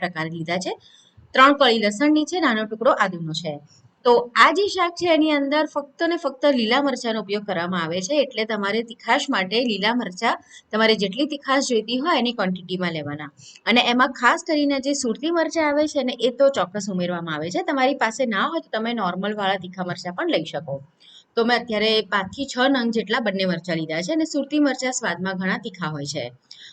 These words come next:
હવે તમે લસણ ના ખાતા હોય તો લસણને તમારામાંથી કાઢી દેવું, બાકીનો મસાલો આ રીતે કરવો.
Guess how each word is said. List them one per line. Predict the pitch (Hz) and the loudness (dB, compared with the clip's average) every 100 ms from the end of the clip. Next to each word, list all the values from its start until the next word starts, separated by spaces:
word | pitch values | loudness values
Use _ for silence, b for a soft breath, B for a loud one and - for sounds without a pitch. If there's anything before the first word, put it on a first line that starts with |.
| B | B
હવે | 254 285 | 6 6
તમે | 294 311 | 6 4
લસણ | 208 208 349 392 | 2 0 0 0
ના | 392 | 0
ખાતા | 370 320 302 | 0 2 2
હોય | 269 226 | 2 0
તો | 226 | 0
લસણને | 208 254 262 254 | 0 2 0 0
તમારામાંથી | 202 185 185 190 285 339 | -2 -2 -2 -2 -4 -2
કાઢી | 226 196 196 | -2 0 0
દેવું, | 190 330 | 0 0
બાકીનો | 233 214 214 190 | -2 -2 -4 -4
મસાલો | 185 202 320 214 | -4 -2 -2 -2
આ | |
રીતે | 160 151 156 | -4 -8 -12
કરવો. | 147 147 | -10 -10